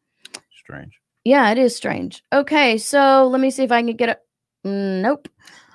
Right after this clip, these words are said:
Speaker 2: All right.
Speaker 1: It's funny, I don't see it on the video, but you see it in the
Speaker 2: Oh, really?
Speaker 1: browser.
Speaker 2: Oh, wow, that's crazy.
Speaker 1: Jumping all over the place.
Speaker 2: All right, so House Democrats ask Biden to give up sole power to launch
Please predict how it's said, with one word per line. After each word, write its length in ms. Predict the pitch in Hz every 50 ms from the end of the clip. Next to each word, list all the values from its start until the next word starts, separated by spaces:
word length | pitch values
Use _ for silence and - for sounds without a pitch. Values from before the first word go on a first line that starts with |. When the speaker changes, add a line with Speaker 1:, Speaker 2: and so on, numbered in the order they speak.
| _ _ _ _ -
Speaker 2:
All 100 | 269 302
right. 180 | 302 247 - -
Speaker 1:
It's 140 | - -
funny, 220 | - - 117 113 104
I 40 | 95
don't 180 | 95 95 -
see 200 | - - - 107
it 100 | 98 90 85
on 100 | 80 76
the 60 | 73
video, 400 | 73 82 101 98 95 85 80 80
but 160 | 78 80 -
you 80 | - _
see 220 | - - - 101 92
it 80 | 85
in 140 | 87 85 78
the 120 | 76 73 82 _ _ _ _ _ -
Speaker 2:
Oh, 80 | 127 113
really? 380 | 208 214 226 240 269 294 311 - -
Speaker 1:
browser. 520 | 87 85 85 87 92 92 - 78 73 80 _ _ _ -
Speaker 2:
Oh, 400 | 226 240 262 269 247 214 196 185
wow, 320 | 180 196 240 254 220 196 190
that's 220 | 214 233 233 -
crazy. 300 | - 185 180 180 226 202 - - - - - - - - _ _ _ _ _ _ _ _ _ _ _ _ _ _ _ _ _ _ _ _ _
Speaker 1:
Jumping 320 | 82 82 80 - - 82 80
all 180 | 80 80 80
over 180 | 82 80 80 78
the 60 | 73
place. 200 | - _ - -
Speaker 2:
All 60 | 240
right, 280 | 233 196 170 170 - -
so 200 | - - 262 254
House 380 | 262 240 285 320 381 453 440 -
Democrats 800 | - 254 311 330 330 311 - - 277 233 214 220 240 - - - _
ask 320 | 226 247 262 294 294 - -
Biden 680 | 233 220 - 233 254 269 277 277 240 208 185 196 208 208
to 180 | - - 247 214
give 340 | 196 180 269 285 294 269 285
up 180 | 269 254 254
sole 520 | - - - - 294 294 330 349 370 381 -
power 540 | - - 277 285 285 254 214 208 196 196 196
to 240 | 196 - - 240 208
launch 720 | 190 196 202 208 226 240 254 269 277 285 - - -